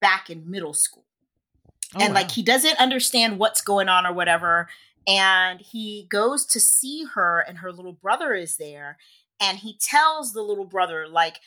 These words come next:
Speaker 1: "Your sister is gonna die. You and your sister are gonna die on this date. You know, you have to protect her. Don't let this happen, blah, blah, blah, blah, blah." When he comes back,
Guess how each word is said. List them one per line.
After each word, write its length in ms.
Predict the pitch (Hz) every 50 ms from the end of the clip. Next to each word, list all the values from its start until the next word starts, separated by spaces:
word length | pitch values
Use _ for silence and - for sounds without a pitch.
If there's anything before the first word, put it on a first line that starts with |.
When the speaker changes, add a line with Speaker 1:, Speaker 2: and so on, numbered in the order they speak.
| _ _ _ _ 180
Speaker 1:
"Your 180 | 214 226 262
sister 400 | 254 - 262 247 - - 226 214
is 140 | 208 202 -
gonna 200 | 202 190 190 185
die. 340 | 180 190 175 180 180 175 175
You 200 | 180 185 208 214
and 80 | 220
your 80 | 214 214
sister 260 | - 220 208 - 196
are 40 | 190
gonna 180 | 185 185 180 175
die 220 | 180 180 185 175
on 160 | 175 170 170
this 180 | 170 175 - -
date. 440 | - - 190 180 165 160 151 151 _ _ _ _ _ _ _
You 80 | 214 220
know, 100 | 196 180
you 240 | 180 160 175 220 214
have 220 | 202 220 202 208 -
to 60 | 196
protect 420 | - 196 - - 208 185 - - -
her. 160 | 185 175 175
Don't 280 | 170 185 190 185 185
let 160 | 180 190 - -
this 240 | 180 170 - - -
happen, 380 | - 180 175 - - 170 170 165
blah, 180 | 170 160 156 156 147
blah, 140 | 156 156
blah, 160 | 156 220 220 202
blah, 100 | 160 135
blah." 160 | 131 120 95 - - _ _ _ _ _ _ - _ _ _ _ _ _ _
When 220 | 185 196 240 311 339
he 220 | 311 311 330 320
comes 400 | 320 - - 254 214 208 196 -
back, 720 | - _ _ 196 202 233 233 208 190 175 - - _ -